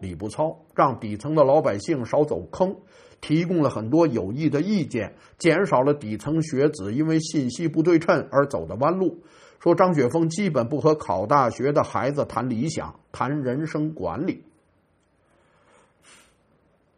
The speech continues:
谈理想由别人来谈啊，他只说社会真相。所以说，说到这一点，我认为大家的观感还差不多啊。他对基层的民众，特别是那些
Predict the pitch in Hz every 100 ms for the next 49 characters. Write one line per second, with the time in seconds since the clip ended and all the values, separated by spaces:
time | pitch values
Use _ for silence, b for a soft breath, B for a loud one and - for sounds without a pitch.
0 | _ _ _ _ _ _ _ _ _ _
1 | _ _ - 135 143 156 156 101 101 80
2 | 98 107 131 92 82 78 76 - _ _
3 | _ _ 117 - 156 147 107 87 - 156
4 | 147 - 135 - 113 82 147 151 127 98
5 | - b b b b _ 208 175 202 226
6 | 226 226 262 165 104 82 104 110 131 131
7 | 135 117 123 131 113 139 131 - 65 -
8 | 131 - 101 82 127 - _ _ _ _
9 | _ - 117 - 156 151 131 - 175 160
10 | 135 131 117 135 165 156 107 - 170 -
11 | 156 143 135 117 143 143